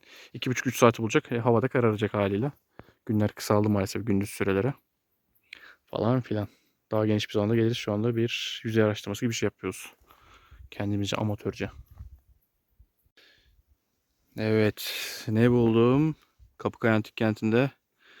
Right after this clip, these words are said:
mükemmel bir lahit. Tabii çok çok eskilerden böyle patlatmışlar, kırmışlar maalesef.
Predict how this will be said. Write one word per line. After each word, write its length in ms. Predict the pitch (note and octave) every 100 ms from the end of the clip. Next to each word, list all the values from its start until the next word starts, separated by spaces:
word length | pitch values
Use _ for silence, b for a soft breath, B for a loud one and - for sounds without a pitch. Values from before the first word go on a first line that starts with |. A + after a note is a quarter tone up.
| b b _ -
mükemmel 1000 | A2+ A2+ - - B2 B2 A2+ A#2+ C3 A#2
bir 480 | B2+ C3 - - -
lahit. 500 | A2 A2+ A2 - - - B B B B B B B _
Tabii 220 | - - - -
çok 380 | - D3+ C#3 -
çok 140 | A#2+
eskilerden 960 | A2+ - - B2+ A#2+ A#2 - B2 B2 A2+
böyle 100 | G#2
patlatmışlar, 800 | - C3+ C3 A#2+ B2 - A2 A#2
kırmışlar 520 | - C3 A#2+ - G#2+
maalesef. 760 | A2 B2 B2+ A2 A#2 C3 -